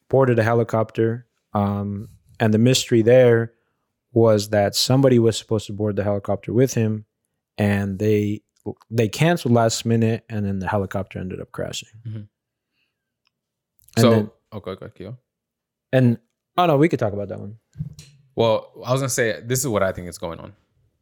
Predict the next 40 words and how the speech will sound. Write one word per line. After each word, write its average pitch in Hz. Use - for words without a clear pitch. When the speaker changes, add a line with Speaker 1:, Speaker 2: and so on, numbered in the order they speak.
Speaker 2:
I 120
think 120
crypto 131
at 107
one 110
point 131
was 95
irrelevant. 87
It 98
didn't 101
mean 120
anything. 120
It 92
wasn't 92
worth 101
anything. 104
No 90
one 90
cared 101
about 98
it. -
Everyone 117
worked 101
against 92
it. 92
The 95
banks, 107
uh, 92
the 90
country, 104
uh, 90
people, 110
like, 92
in 95
high 98
power 101
all 101
worked 101
against 98
crypto 92